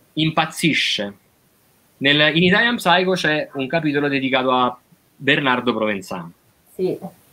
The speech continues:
Speaker 1: Allora, Bernardo Provenzano ha una storia di cui avevo scritto in precedenti libri. Io ho pubblicato un libro che si chiama Mafia delle Gare con una mia amica giornalista che si chiama Laura Calesi, con la quale abbiamo fatto un lavoro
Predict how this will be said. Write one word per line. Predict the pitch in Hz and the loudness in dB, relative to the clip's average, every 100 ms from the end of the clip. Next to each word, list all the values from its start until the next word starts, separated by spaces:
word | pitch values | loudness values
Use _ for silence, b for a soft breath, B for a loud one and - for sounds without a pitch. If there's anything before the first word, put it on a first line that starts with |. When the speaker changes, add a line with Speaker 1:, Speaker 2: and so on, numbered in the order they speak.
| _ _ _ - | _ _ _ -2
Speaker 1:
Allora, | 156 120 - | 0 0 -6
Bernardo | - 147 190 214 170 | -2 0 2 2 0
Provenzano | 151 170 180 170 135 | 2 0 0 0 0
ha | 131 | -2
una | 147 | -4
storia | - 143 131 | 0 2 2
di | 113 120 | 2 0
cui | 135 | 2
avevo | 127 117 | 2 -2
scritto | - 180 180 117 | -2 -2 0 -4
in | 110 | -4
precedenti | 113 123 127 123 127 | -4 0 0 0 2
libri. | 165 127 104 | 4 4 0
Io | 117 | -4
ho | 117 | -4
pubblicato | 113 117 117 113 | -6 -2 -2 0
un | 120 | -2
libro | 135 113 | 0 -2
che | 107 | -4
si | 110 | -6
chiama | 113 117 | -4 0
Mafia | 131 123 | -2 -2
delle | 117 135 | 0 4
Gare | 131 110 | 4 2
con | 107 | 0
una | 113 | -2
mia | 123 | 0
amica | 127 120 | 2 2
giornalista | 107 110 117 117 - | 0 -2 -4 -4 -4
che | 104 | -6
si | 110 | -4
chiama | 113 | 0
Laura | 120 113 | 0 2
Calesi, | 143 170 101 - - - B _ | 2 2 2 -2 -14 -16 B _
con | 196 | 2
la | 208 | 4
quale | 165 151 | 4 2
abbiamo | 165 | 2
fatto | 151 - 160 | 2 2 4
un | |
lavoro | 175 156 131 131 127 - | 4 6 6 6 4 0